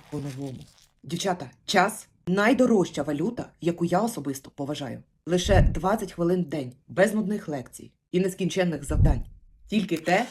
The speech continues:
що реально працює у житті. І через три тижні ти жінка з власною опорою, яка вибирає і поважає себе.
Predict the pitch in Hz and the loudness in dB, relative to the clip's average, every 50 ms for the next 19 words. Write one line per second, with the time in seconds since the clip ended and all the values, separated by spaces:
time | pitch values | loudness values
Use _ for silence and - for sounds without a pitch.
0 | - - - - - - 208 202 196 185 165 160 165 196 208 226 240 - - - | -8 -16 -16 -14 -2 0 2 4 4 4 4 4 2 0 0 -4 -6 -6 -8 -8
1 | 151 151 - 156 151 160 151 - 151 127 135 127 - - 113 - _ _ _ _ | -8 -6 -4 -4 -4 -4 -4 -4 -6 -10 -10 -12 -14 -16 -18 -18 _ _ _ _
2 | _ _ - 185 175 - 202 208 190 - - 190 - 185 190 226 208 165 127 - | _ _ -6 -4 2 2 2 2 2 4 6 6 6 6 4 2 0 -2 -6 -2
3 | - 185 190 175 170 190 220 226 - - - - - - 165 156 175 185 202 196 | 2 2 2 4 2 2 2 2 4 4 4 4 4 0 -2 0 2 2 2 2
4 | - 165 147 - 139 - 151 175 208 220 180 135 131 - _ - 131 160 165 - | 0 -4 -4 -6 -6 -2 0 2 2 2 2 -2 -4 -8 _ -4 -4 -2 0 0
5 | 185 175 170 160 135 170 156 151 160 208 190 - - _ _ _ - - 180 175 | 0 0 0 0 0 0 0 2 0 0 -2 -4 -6 _ _ _ -4 -4 -4 0
6 | 170 165 151 156 147 - 156 143 151 160 160 - - _ _ _ - - - - | 0 -2 -2 -2 -4 -4 -2 -2 -2 -2 -4 -8 -10 _ _ _ -16 -8 -4 0
7 | - - | 4 6